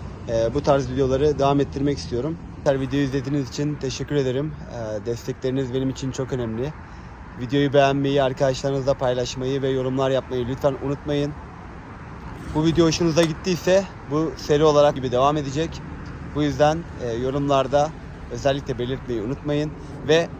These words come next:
eksik gördüğünüz ya da tamamlamamı istediğiniz bir şey varsa, sorularınız varsa bunları da bana yorumdan ya da Instagram'dan ulaştırabilirsiniz. Instagram hesabımı da aşağıya bırakacağım.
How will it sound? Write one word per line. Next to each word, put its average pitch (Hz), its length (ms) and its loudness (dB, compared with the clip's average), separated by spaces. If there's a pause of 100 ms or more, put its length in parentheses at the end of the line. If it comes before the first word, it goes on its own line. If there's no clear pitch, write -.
(300)
eksik 135 380 -6
gördüğünüz 151 480 2
ya 135 120 0
da 143 80 0
tamamlamamı 147 640 0 (200)
istediğiniz 139 500 -4
bir 127 60 -10
şey 143 200 0
varsa, 151 440 2 (360)
sorularınız 147 640 0
varsa 156 460 0 (160)
bunları 147 320 0
da 147 80 6
bana 143 160 2
yorumdan 143 520 0
ya 143 120 -2
da 143 40 -4
Instagram'dan 135 720 -2 (100)
ulaştırabilirsiniz. 131 1000 -6 (360)
Instagram 147 460 0
hesabımı 135 400 0
da 123 60 4
aşağıya 117 380 0
bırakacağım. 139 480 -4